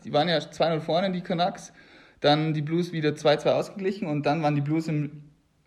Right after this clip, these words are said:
fünften Spiel schon drei eins in Führung. Also ich war mir ziemlich sicher, so jetzt haben sie, sind sie ins Rollen gekommen, jetzt machen sie die platt als amtierender Stanley Cup Champion.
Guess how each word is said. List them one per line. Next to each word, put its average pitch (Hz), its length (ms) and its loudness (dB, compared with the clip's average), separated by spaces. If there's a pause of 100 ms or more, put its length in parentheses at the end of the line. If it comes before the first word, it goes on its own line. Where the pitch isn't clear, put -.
(200)
fünften 196 440 2
Spiel 180 320 0
schon 151 280 -2
drei 143 340 4
eins 180 200 -2
in 170 120 -2
Führung. 214 480 -2 (460)
Also 147 320 0
ich 180 200 0
war 165 120 4
mir 156 120 -2
ziemlich 165 320 -2
sicher, 160 240 -4
so 143 160 2
jetzt - 560 -2 (200)
haben 143 320 0
sie, 143 360 2
sind 147 200 -2
sie 143 80 -4
ins 135 140 0
Rollen 139 240 6
gekommen, 151 440 0
jetzt 131 180 0
machen 143 220 2
sie 143 80 0
die 139 80 0
platt 147 360 0 (920)
als 127 320 0
amtierender 143 460 -2
Stanley 151 360 -2
Cup - 400 -6 (360)
Champion. 170 640 0